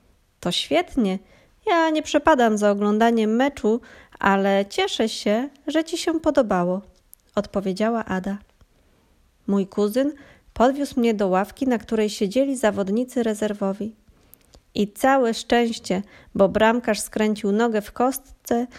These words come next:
i trzeba go było zastąpić. Wyobraź sobie, że nagle ktoś kopnął piłkę, a ja ją złapałem. "Ojej,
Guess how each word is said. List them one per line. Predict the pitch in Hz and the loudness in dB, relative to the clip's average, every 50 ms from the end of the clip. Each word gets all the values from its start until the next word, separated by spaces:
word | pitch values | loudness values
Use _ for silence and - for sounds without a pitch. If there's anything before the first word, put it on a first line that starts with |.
| - - - - | -20 -20 -12 -6
i | - 220 | -4 -4
trzeba | 208 - - 269 262 294 277 | -4 -2 -2 0 2 2 0
go | 233 - 208 | 0 0 -2
było | 196 208 202 202 196 196 | 0 0 0 0 0 0
zastąpić. | 196 202 196 - - - 190 180 202 190 - 196 202 - - _ _ _ _ _ _ _ - _ _ - - _ _ _ | -2 -4 -4 -2 -2 -2 -2 -2 -2 -4 -6 -8 -10 -10 -16 _ _ _ _ _ _ _ -20 _ _ -20 -20 _ _ _
Wyobraź | - 185 202 - - 233 240 269 254 233 220 | -2 0 0 2 2 2 2 2 0 -2 -2
sobie, | - - - 190 170 175 185 208 262 - - - _ _ _ | -4 -4 -2 -2 -2 -2 -4 -6 -6 -8 -12 -20 _ _ _
że | 214 - 190 175 | -2 0 0 2
nagle | 185 190 214 240 247 262 254 240 | 2 2 2 2 2 0 -2 -2
ktoś | 226 - - 214 202 - | -4 -4 -4 -4 -4 -4
kopnął | - - 254 262 262 - 262 214 196 | -2 -2 -2 -2 -2 -2 -2 -2 -2
piłkę, | - - 254 262 262 262 - - 254 262 254 _ _ _ _ _ _ - | -2 -2 -2 -2 -2 -4 -4 -6 -6 -6 -8 _ _ _ _ _ _ -4
a | - 185 185 | -2 0 0
ja | 180 175 185 170 | 2 2 2 2
ją | 170 180 180 180 | 2 0 -2 -2
złapałem. | - 185 190 190 - 294 285 233 202 190 180 185 - _ - - - - _ _ _ _ - _ _ _ _ _ _ _ _ _ | -2 -2 -2 0 0 0 0 0 -2 -4 -6 -6 -10 _ -18 -20 -20 -20 _ _ _ _ -20 _ _ _ _ _ _ _ _ _
"Ojej, | 214 214 220 226 233 254 285 302 302 285 254 226 214 208 214 226 240 | 2 2 2 2 2 2 4 4 6 6 4 4 4 2 0 -2 -4